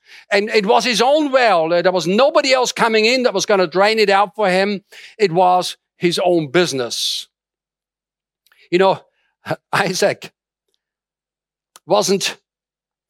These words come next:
satisfied somehow when he began to prosper. People say, "Well, I've got a good job. I'm doing okay. You know, who would want more?"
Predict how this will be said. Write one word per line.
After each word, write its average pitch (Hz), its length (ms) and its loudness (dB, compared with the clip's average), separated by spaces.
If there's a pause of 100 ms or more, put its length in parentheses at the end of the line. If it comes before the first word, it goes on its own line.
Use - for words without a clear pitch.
(120)
satisfied 175 800 0
somehow 135 600 0
when 151 160 -4
he 151 60 -2
began 156 320 -4
to - 100 -8
prosper. 139 580 -6 (2750)
People 135 220 -12
say, 131 160 -4
"Well, 127 160 -2
I've 147 240 0
got 135 140 -8
a 123 100 -16 (320)
good 147 180 -6
job. 147 380 0
I'm 123 200 -8 (340)
doing 151 260 -2
okay. 143 400 0
You 170 140 -4
know, 127 180 -6
who 156 100 -4
would 131 140 -10
want 143 240 -4
more?" 147 480 -2